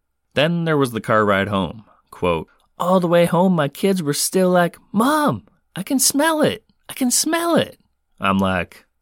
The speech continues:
'I smell it too, baby.'" End quote. The creep was found a few days later, thankfully. He was actually in trouble for some other unrelated charges.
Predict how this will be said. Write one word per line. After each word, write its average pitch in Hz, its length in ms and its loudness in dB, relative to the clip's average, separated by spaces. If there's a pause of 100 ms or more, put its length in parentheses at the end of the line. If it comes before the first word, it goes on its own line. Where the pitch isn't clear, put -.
(140)
'I 110 160 -4
smell 180 340 0
it 202 140 -2
too, 220 260 0
baby.'" 160 460 0 (340)
End 107 220 -2
quote. - 260 -8 (540)
The 104 80 -4
creep - 280 -2
was 107 140 -6
found 113 260 0
a 101 40 -2
few 104 200 -2
days 101 260 0
later, 107 360 0
thankfully. 139 580 -4 (220)
He 107 140 -2
was 92 160 0
actually 98 420 -2
in 92 120 -2
trouble 95 460 -2
for 92 220 -4
some 87 480 -4
other 92 400 0
unrelated 92 560 0
charges. - 720 -4